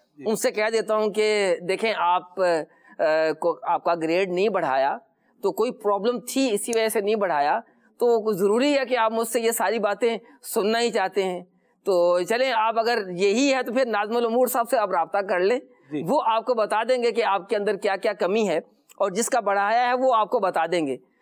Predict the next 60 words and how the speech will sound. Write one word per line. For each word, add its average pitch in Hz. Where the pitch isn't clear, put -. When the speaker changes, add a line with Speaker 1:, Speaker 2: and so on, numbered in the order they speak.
Speaker 2:
آپ 214
مجھ 220
سے 320
نہیں 302
کہلوائیں، 226
آپ 220
ان 269
سے 294
جا 247
کے 226
Speaker 1:
پوچھ 185
Speaker 2:
پوچھ 190
Speaker 1:
لیں 139
Speaker 2:
لیں۔ 147
Speaker 1:
جا -
کے، -
ٹھیک 208
ہے۔ 202
Speaker 2:
تو -
یہ 240
بھی 330
ہوتا 240
ہے 214
بعض 226
اوقات 254
واقعی 190
جو 233
ہے 226
وہ 240
ہم، 226
اے، 180
ایسی 226
بات 175
کر 214
رہے 240
ہوتے 226
ہیں 269
کہ 254
اگلے 220
کو 277
بھی 277
امتحان 233
میں 262
سلمان 220
بھی 269
ڈال 208
دیتے 196
ہیں۔ -
Speaker 1:
درست 226
فرمایا۔ 156
Speaker 2:
اگلا 208
بھی 269
جو 254
ہے 285
پریشان 254
ہوتا 254
ہے 269
کہ 254
اب 247
میں 254